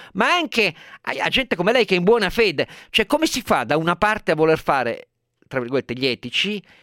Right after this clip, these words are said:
e dall'altra a non vedere che lo Stato è in contraddizione con se stesso, perché aumenta il totale delle entrate,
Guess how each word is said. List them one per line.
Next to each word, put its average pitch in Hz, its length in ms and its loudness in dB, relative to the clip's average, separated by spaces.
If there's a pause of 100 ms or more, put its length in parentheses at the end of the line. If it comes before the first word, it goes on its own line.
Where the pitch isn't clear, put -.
(140)
e 139 120 -4
dall'altra 196 540 2
a - 20 2
non 196 180 0
vedere 165 600 2
che 147 160 0
lo 139 100 0
Stato - 240 -2
è 160 60 0
in 123 40 -8
contraddizione 143 600 -2
con 139 160 -2
se - 120 -6
stesso, 143 440 -2
perché 113 320 -4 (320)
aumenta 175 680 0
il 175 80 -4
totale 160 360 0
delle 156 240 0
entrate, 117 680 -4